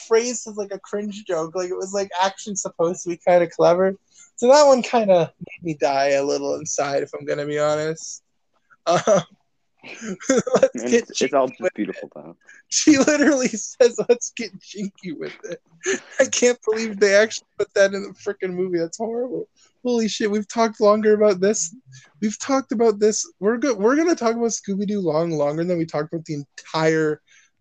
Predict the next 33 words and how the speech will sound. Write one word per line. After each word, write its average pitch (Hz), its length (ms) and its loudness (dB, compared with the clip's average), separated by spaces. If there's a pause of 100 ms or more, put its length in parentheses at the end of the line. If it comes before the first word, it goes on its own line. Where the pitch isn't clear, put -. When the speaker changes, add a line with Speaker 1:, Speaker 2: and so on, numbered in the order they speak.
Speaker 1:
um, 139 540 0 (160)
Teen 165 180 -2
Apocalypse 233 640 0
<laughs> - 80 -6
trilogy. 214 600 -4
Speaker 2:
Oh 120 40 -10
my 120 180 -8
God, 90 440 -2 (100)
you're 95 200 -12
right. - 260 -16
<laughs> - 180 -8 (920)
Speaker 1:
Care, 180 260 -6
I'm 185 140 -8
happy. 147 440 -10
We're 165 140 -8
not 226 160 -2
even 202 180 -2
at 196 140 -2
the 190 80 -2
end 180 140 -4
of 170 80 -8
the 165 40 -8
movie 160 180 -8
yet. 147 200 -6
Okay, 170 240 -10
what 196 160 -4
happens 240 400 -8
next? - 400 -12 (1400)
I 196 80 -4
don't - 220 -8
remember. 107 320 -18 (760)
Speaker 2:
I'm 151 200 -14
not 170 160 -10